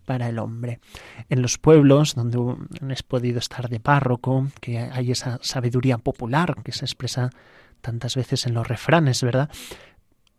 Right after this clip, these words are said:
Una ocasión me dijeron, uno me hizo pensar mucho, ¿no? Aquello de, "Mire, padre, se come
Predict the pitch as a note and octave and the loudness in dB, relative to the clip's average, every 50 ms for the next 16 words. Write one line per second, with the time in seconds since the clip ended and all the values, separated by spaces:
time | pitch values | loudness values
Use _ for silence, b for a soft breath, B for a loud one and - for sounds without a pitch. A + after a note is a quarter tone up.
0 | _ _ _ _ - _ D#3+ D3+ D3+ C#3+ C#3+ C#3 C3 - - A#2+ - - - C#3+ | _ _ _ _ -8 _ 0 2 2 4 2 2 0 0 -2 -4 -2 2 4 4
1 | C#3+ D3 C#3+ C#3+ - C3 B2+ A#2+ B2 - - D#3+ F#3 F#3+ A3+ C4 B3 D4 B3+ A3+ | 6 4 4 2 0 -2 -2 -2 -4 -6 -4 -4 -4 -4 -4 -4 -4 -4 -4 -2
2 | A#3+ A#3+ - - G3+ - D#3 C#3 C3 - C#3+ C3+ C#3+ E3+ C#4 F4 - - - B2 | -4 -4 -4 -4 -2 0 2 2 2 0 -2 0 2 2 0 0 -2 -4 -4 -2
3 | B2 D3 A3 D4+ - C3+ C3 - - D#3 F3 E3+ D#3 D#3 C3+ C3 B2+ b b b | -2 -2 -2 -2 -4 -6 -6 -4 -4 -2 -2 0 2 4 2 2 2 b b b
4 | b b b b b b b b - G#3+ G#3+ A3 G#3+ G#3 A3 G#3+ G3 F3+ D3+ C#3 | b b b b b b b b -8 -4 -4 -4 -4 -2 -2 2 2 2 2 2
5 | - - _ _ _ _ _ _ _ - - - - - - D#3 C#3+ D3 _ - | 0 -6 _ _ _ _ _ _ _ -6 -6 -4 -4 0 2 2 2 2 _ 2
6 | A#3 B3+ B3+ B3 C4 B3+ B3+ A#3+ | 2 2 2 2 0 0 -2 -4